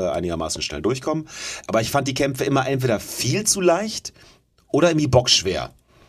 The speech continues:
aber so irgendwie so ein ausbalanciertes Ding hatte ich da noch nicht.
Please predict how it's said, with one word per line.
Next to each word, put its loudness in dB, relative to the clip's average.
aber 4
so 4
irgendwie 2
so 2
ein 0
ausbalanciertes 2
Ding 4
hatte -2
ich -2
da 0
noch 0
nicht. 2